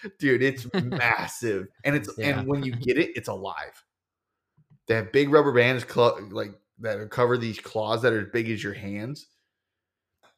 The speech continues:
Speaker 1: And it's just insane. They're just massive. So it's super, super cool. But yeah, this
Speaker 2: Do you
Speaker 1: weekend
Speaker 2: think they all eat it?
Speaker 1: Oh, one hundred percent. Um, Brad Keselowski, like, did a couple of photos of his wife the previous time that they had it,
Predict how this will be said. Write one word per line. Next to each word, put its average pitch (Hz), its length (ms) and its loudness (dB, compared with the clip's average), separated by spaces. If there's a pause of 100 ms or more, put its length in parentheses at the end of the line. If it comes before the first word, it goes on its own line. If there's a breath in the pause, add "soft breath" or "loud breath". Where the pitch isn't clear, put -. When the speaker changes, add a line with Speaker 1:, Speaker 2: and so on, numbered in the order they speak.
(100)
Speaker 1:
And 120 120 -2
it's 113 140 -4
just 127 220 -6
insane. 101 680 -4
They're 98 100 -10
just 98 220 -14
massive. 92 420 -14
So 117 140 -6
it's 117 120 -12
super, 123 200 -12
super 90 260 -16
cool. - 420 -18
But 95 120 -6
yeah, 113 160 2
this 110 180 -6
Speaker 2:
Do 127 80 -6
you 120 60 -6
Speaker 1:
weekend 117 240 2
Speaker 2:
think 113 100 -4
they 107 120 0
all 104 160 -4
eat 104 160 -6
it? 117 160 -12 (360)
Speaker 1:
Oh, 143 220 6
one 170 160 6
hundred 202 200 0
percent. 127 440 -6
Um, 101 580 -14 (460)
Brad 131 260 0
Keselowski, 120 800 -4
like, 113 240 -8
did 117 140 -2
a 110 40 -2
couple 117 280 0
of 110 60 -4
photos 113 320 2
of 107 80 -10
his 104 160 -10
wife 107 340 -8
the 110 80 -12
previous 110 420 -6
time 113 220 -4
that 117 140 -8
they 120 120 -2
had 120 220 -6
it, 170 140 -6